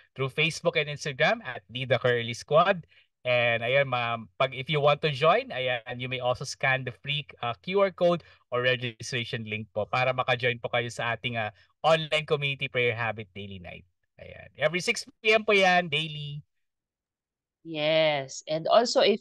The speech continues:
Speaker 2: you have any needs for voiceover, yan, reach out din kayo kay Brother
Speaker 1: Ayan.
Speaker 2: D J,
Speaker 1: Oo,
Speaker 2: diba?
Speaker 1: if you want to be your passion, ah, kung gusto niyo pong bihasa po ang ating voiceover talent,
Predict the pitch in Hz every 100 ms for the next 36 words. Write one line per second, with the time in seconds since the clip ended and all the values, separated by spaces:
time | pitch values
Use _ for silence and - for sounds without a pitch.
0 | 208 196 185 170 160 _ _ - _ _
1 | _ _ _ 220 254 247 240 233 202 -
2 | - 175 170 160 180 190 - 180 165 165
3 | 156 151 147 135 123 113 _ _ _ _
4 | 180 202 - 180 175 175 165 165 156 151
5 | 156 147 147 - 151 147 127 147 143 139
6 | 127 147 139 135 123 117 110 127 131 147
7 | 185 170 175 180 185 180 160 175 170 165
8 | 151 147 - 160 170 143 131 - _ _
9 | _ _ 123 117 117 139 143 151 160 156
10 | 156 156 135 139 143 139 147 - 143 123
11 | 131 - 139 110 127 131 135 120 131 123
12 | 127 - 127 127 147 233